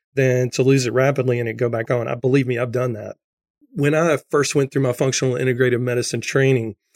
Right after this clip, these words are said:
um, I was sitting there and we were, we were going over all of these reasons why people might be struggling with weight gain and low energy.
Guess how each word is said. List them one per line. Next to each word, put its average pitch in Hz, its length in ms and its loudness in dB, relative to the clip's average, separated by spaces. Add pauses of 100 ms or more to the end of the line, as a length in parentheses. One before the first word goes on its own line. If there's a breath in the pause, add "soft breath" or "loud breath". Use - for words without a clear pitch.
(280 soft breath)
um, 127 540 -2
I 131 80 -8
was 127 180 -4
sitting 147 320 0
there 127 500 0
and 120 480 -6
we 120 140 -6
were, 117 320 -6 (100)
we 123 140 -6
were 120 100 -6
going 127 320 2
over 123 480 0 (140)
all 131 240 0
of 135 60 2
these 120 320 -6
reasons 123 440 -4
why 120 300 -2
people 123 500 -2 (380)
might 127 300 -2
be 123 100 -6
struggling 120 640 -2
with 113 320 -8
weight 123 240 -4
gain 143 320 0 (460)
and 117 240 -6
low 113 160 -2
energy. 123 420 -2